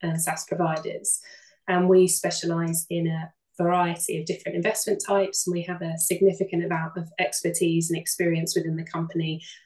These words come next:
uh, to support clients on their retirement journey. Myself, I've been with, uh, Curtis Banks for just coming up to eleven years, uh, the majority of which time was spent in the commercial property team.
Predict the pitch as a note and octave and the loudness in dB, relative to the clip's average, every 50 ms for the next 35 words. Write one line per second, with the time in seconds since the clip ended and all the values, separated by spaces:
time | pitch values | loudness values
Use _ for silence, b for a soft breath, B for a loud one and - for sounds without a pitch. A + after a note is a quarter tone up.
0 | B G3 F#3 E3+ - - F3 - G#3 G3 - - F3+ F3 - - - F3 E3 E3 | B -2 0 0 0 0 2 2 2 2 4 4 4 4 2 0 0 0 0 0
1 | E3 E3 - - E3 D#3+ D#3 D#3 D#3+ - - D#3+ D#3 D3+ D#3+ E3 - - E3+ D#3+ | 0 -2 -2 -4 -4 -6 -6 -8 -8 -6 -6 -4 -6 -6 -6 -6 -6 -6 -4 -4
2 | E3 D#3+ D#3+ D#3+ D#3+ E3+ - - b b b b b _ - G3 F3+ - - A3+ | -4 -4 -4 -4 -4 -4 -4 -8 b b b b b _ 0 2 2 4 4 2
3 | A3+ A3+ - A3+ G#3+ G#3 G3 F#3+ F#3 F3+ E3+ - _ _ - F#3+ F#3 F3+ E3+ - | 2 4 4 2 4 6 6 6 6 4 2 -4 _ _ 0 0 0 2 2 2
4 | G3 F3+ - - - - F3 E3+ F3 - - - - F3 E3+ E3+ - _ - - | 0 0 0 0 0 0 0 0 -2 -4 -4 -2 0 0 0 -2 -6 _ -6 -4
5 | F#3+ F#3+ - - - F#3 F#3 F#3 - - - - F3+ F3+ F#3 F3 - E3+ E3+ F3 | -4 -4 -4 -2 0 0 0 0 0 -2 -2 0 2 4 4 4 4 2 2 2
6 | F3+ G3 G#3+ A3+ - - - - - _ _ - F3 E3+ E3 E3 E3 F3+ F#3+ F#3+ | 2 0 0 -2 -4 -6 -6 -8 -12 _ _ -10 -6 -4 -2 0 2 4 2 4
7 | F#3+ G3+ G3+ F#3+ F#3 - - E3+ E3 - F#3 F#3 - - - - F3+ F3 E3+ E3+ | 4 4 4 4 4 2 0 -2 -2 -2 -4 -4 -4 -6 -6 -2 0 0 0 0
8 | E3+ E3+ - - - F3 E3+ E3+ E3+ - - E3+ E3+ E3+ E3+ E3+ E3 E3 - - | 0 -2 -2 -2 -2 0 0 0 -2 -2 -2 2 2 4 4 4 2 0 -2 -2
9 | E3+ E3 E3 - - - E3+ E3+ - - F3+ E3+ E3 - F3 F3 F#3+ G3+ | -2 -2 -2 -4 -4 -4 -4 -4 -4 -6 -6 -4 -2 0 0 0 0 -2